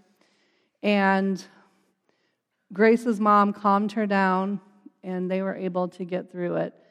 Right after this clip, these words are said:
They helped me get through that time. God sent me another angel. Saturday night, I'm home,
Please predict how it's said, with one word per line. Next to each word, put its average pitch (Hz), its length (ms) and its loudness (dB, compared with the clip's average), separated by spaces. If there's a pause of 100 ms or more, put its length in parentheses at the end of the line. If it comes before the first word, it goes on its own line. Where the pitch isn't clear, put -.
(180)
They 196 80 -2
helped 202 220 -2
me 190 100 -6
get 185 260 -8
through 185 160 -4
that 180 240 -8
time. 170 420 -8 (2000)
God 269 260 6
sent 330 260 4
me 311 140 6
another 285 380 6
angel. 190 640 -2 (1000)
Saturday 285 580 6
night, 262 460 6 (460)
I'm 233 220 4
home, 247 600 4